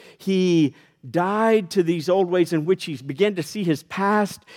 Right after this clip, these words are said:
i-, in a different way because he had experienced Christ.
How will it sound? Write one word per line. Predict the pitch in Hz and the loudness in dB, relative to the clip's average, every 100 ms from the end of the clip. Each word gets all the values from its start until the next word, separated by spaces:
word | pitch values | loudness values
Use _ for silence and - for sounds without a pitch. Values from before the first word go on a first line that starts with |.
| - | -6
i-, | 170 | -2
in | 196 180 | 2 4
a | 151 | 4
different | 120 247 277 220 196 | 2 0 0 2 0
way | 156 139 135 | 2 2 2
because | 135 139 160 - | -2 -2 -4 -2
he | 214 | 0
had | 185 160 | 2 0
experienced | 147 - - 254 269 254 208 180 - - - | -4 -10 -10 -6 -4 0 0 0 -4 -20 -16
Christ. | - 156 120 117 - - - | -2 0 0 -6 -12 -18 -20